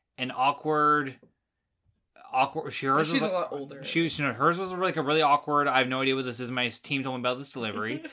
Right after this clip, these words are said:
Speaker 2: <laughs>
Speaker 1: Justin Trudeau just makes up words 'cause he doesn't know very many.
Speaker 2: <laughs>
Speaker 1: Pierre Poilievre, like, if you, you could say that's just inflation,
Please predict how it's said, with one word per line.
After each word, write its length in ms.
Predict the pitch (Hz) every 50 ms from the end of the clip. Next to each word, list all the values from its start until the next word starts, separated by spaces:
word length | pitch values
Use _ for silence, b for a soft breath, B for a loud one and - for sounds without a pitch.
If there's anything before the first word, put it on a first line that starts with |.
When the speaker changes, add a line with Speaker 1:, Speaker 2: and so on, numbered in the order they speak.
| - 196 330
Speaker 2:
<laughs> 240 | - - - -
Speaker 1:
Justin 320 | - 151 156 170 - 208 190
Trudeau 320 | 185 208 196 190 180 180
just 160 | 175 147 -
makes 240 | 151 147 151 139 -
up 120 | 180 165 151
words 340 | 143 143 143 143 143 139
'cause 100 | - 135
he 80 | 127 127
doesn't 180 | 127 127 127 143
know 120 | 131 127
very 180 | 120 127 127 135
many. 360 | 135 117 107 98 95 113 143 -
Speaker 2:
<laughs> 760 | 311 - - - 427 - - - 349 - - 330 349 - - -
Speaker 1:
Pierre 160 | - 170 185
Poilievre, 380 | 180 208 208 208 196 196 190 175
like, 160 | 170 156 151
if 80 | 156 151
you, 80 | 160
you 220 | 147 165 165 160 139
could 180 | - 196 180 -
say 380 | - 185 175 165 160 151 135 135
that's 300 | 143 147 147 147 - -
just 400 | - - 147 156 160 156 - -
inflation, 800 | - 143 143 139 - 135 131 139 143 - - 196 196 220 220